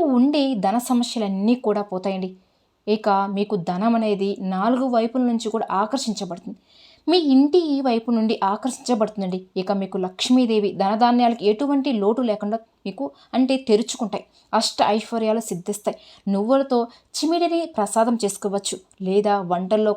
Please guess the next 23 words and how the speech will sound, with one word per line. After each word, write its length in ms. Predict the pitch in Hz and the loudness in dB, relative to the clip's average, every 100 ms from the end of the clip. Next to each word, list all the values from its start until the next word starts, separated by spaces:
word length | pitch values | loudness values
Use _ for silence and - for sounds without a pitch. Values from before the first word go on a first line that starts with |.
| 208 | 2
కూడా 140 | 262 254 | 2 4
వాడుకోవచ్చండి. 680 | 202 196 214 202 202 208 202 _ - - - 349 | 2 2 0 0 -2 -4 -6 _ -20 -16 4 6
ఈ 20 | 370 277 | 8 6
నాగుల 280 | 214 214 254 254 | 4 2 0 0
పంచమి 340 | 220 220 226 220 | -2 0 -2 -2
రోజు 180 | 208 202 190 | -2 -2 -4
మాత్రం 260 | 185 196 185 - - | -6 -10 -10 -12 0
తప్పకుండా 600 | 226 226 285 269 226 208 214 - - 247 | 0 2 -2 0 0 0 -2 -8 -2 2
ఈ 20 | 277 247 | 4 4
రెండు 300 | 240 285 381 | 4 4 4
వస్తువులు 320 | 254 - 294 262 | 2 -2 0 2
మాత్రం 220 | 233 214 208 - | 2 0 -6 -6
ఖచ్చితంగా 560 | 180 - 254 240 220 226 | -8 -6 -4 -4 -4 -6
తెచ్చుకోండి. 440 | 165 - - 196 - _ _ _ - | -8 -14 -10 -10 -10 _ _ _ 2
ఎందుకంటే 520 | 330 392 440 403 302 240 233 262 269 _ - 320 | 4 6 4 0 4 4 4 0 -4 _ 2 6
ఈ 20 | 349 262 | 8 8
నాగుల 280 | 226 269 330 | 6 6 4
పంచమి 320 | 330 302 311 311 294 | 4 2 2 2 4
రోజున 280 | 285 269 254 220 208 | 4 4 4 4 0
మంగళవారంతో 560 | 196 240 262 269 254 269 | 2 4 4 4 2 0
కూడుకొని 320 | 226 214 233 226 | 2 4 2 0
వచ్చింది 240 | 214 208 196 | -2 -4 0
కాబట్టి 240 | 202 190 | 0 0